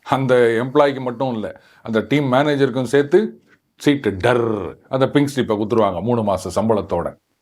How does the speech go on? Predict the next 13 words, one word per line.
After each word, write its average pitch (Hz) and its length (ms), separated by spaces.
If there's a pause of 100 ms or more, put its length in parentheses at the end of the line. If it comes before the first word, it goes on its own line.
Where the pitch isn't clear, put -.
(920)
அதைத்தான் 107 420
சொல்றாரு. 98 260
உயர்ந்த 185 560
தரத்தார் 110 600
அப்படின்னா 104 580 (120)
அவர்களுடைய 117 800
வேலையில, 151 800 (120)
செயல்திறன்ல, 123 800 (160)
இன்டெலிஜென்ஸ்ல, 135 760 (200)
நாலேஜ்ல, 131 840 (340)
இதுல 190 400
உயர்ந்த 185 520
தரத்தார். - 580